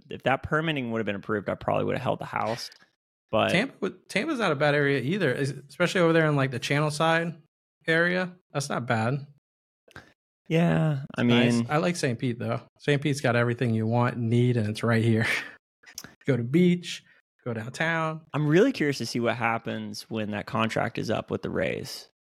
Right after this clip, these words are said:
Speaker 1: I, I don't see them renewing it.
Speaker 2: Uh, there's,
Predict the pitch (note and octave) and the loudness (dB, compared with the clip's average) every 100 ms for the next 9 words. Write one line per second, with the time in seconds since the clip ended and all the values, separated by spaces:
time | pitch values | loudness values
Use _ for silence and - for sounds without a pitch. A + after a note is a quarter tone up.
0 | _ A2+ - A#2 B2 B2+ A#2 - A2 G#2 | _ -4 -2 0 2 2 0 -2 -2 -2
1 | G2+ F#2 F2 B1 - - - _ _ _ | -6 -6 -6 -6 -8 -10 -14 _ _ _
2 | _ - - - _ - C#3+ C#3+ C#3+ D3+ | _ -20 -20 -20 _ 0 2 2 2 0
3 | C#3+ | 0